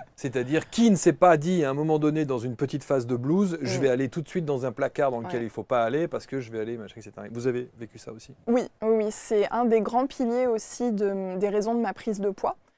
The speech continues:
Speaker 2: C'est que, euh, voilà, très jeune, euh, je pense, euh, quatorze, seize, par là,
Speaker 1: Ouais.
Speaker 2: j'ai commencé à me réfugier dans la nourriture. Donc, il y a eu un départ d'un amoureux pendant quatre mois, j'étais triste et c'était enclenché.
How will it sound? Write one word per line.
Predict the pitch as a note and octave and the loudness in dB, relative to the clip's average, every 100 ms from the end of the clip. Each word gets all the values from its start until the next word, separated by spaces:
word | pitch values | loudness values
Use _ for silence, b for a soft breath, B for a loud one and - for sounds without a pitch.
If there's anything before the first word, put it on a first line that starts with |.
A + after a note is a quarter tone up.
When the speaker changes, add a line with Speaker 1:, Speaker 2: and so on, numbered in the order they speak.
| _ _ _ - | _ _ _ -6
Speaker 2:
C'est | - G#3+ | 0 0
que, | - A#3+ | 2 2
euh, | C4+ C4 G#3+ G3+ F#3+ F#3 F#3 | 6 6 6 2 0 -2 0
voilà, | F#3+ A3+ | 0 -2
très | - G#3 G3 | -2 -4 -2
jeune, | F#3 G3 A3+ A3+ | 2 2 2 0
euh, | G3 F#3 | -2 -6
je | - | -8
pense, | G3+ G#3 - | -10 -8 -6
euh, | F#3+ F#3+ - | -4 -6 -6
quatorze, | G3 G3 A3+ A#3+ - | -6 0 2 2 -2
seize, | - A3 A3+ A#3 - | -4 -2 0 0 -4
par | G#3+ G3+ | -6 -4
là, | G#3+ C#4+ B | -4 -6 B
Speaker 1:
Ouais. | F#2+ G2 B B _ - | -12 -12 B B _ -4
Speaker 2:
j'ai | F#3+ B3 | 2 4
commencé | C#4 C4 G#3+ G#3+ A#3+ - - | 4 2 2 2 0 0 0
à | G#3+ | 0
me | G#3 | 0
réfugier | G#3 - G3 G3 | -2 -4 -2 0
dans | G3 | -2
la | |
nourriture. | F#3+ F#3 F#3 - - - | -4 -8 -10 -16 -20 -12
Donc, | G3 F#3+ - - | -10 -10 -6 2
il | |
y | G#3+ | 4
a | |
eu | G#3+ A#3 A#3+ - | 6 4 4 2
un | G#3+ G#3 | 2 4
départ | G3+ A3 G3+ G#3 A3+ G#3+ | 4 4 6 8 8 6
d'un | G3+ | 2
amoureux | G3+ G#3 F#3+ F#3+ A#3 | 4 4 4 4 4
pendant | G3+ F#3 | 0 0
quatre | G#3+ G3+ | 2 2
mois, | F3+ F3+ | 2 2
j'étais | A#3+ F#3 F#3+ | 4 4 2
triste | - G3+ B3 - - G#3 | 0 -4 -4 -6 -6 -2
et | G#3 | 0
c'était | G3+ F#3 | 0 -2
enclenché. | F3+ - F3+ - | -4 -6 -8 -10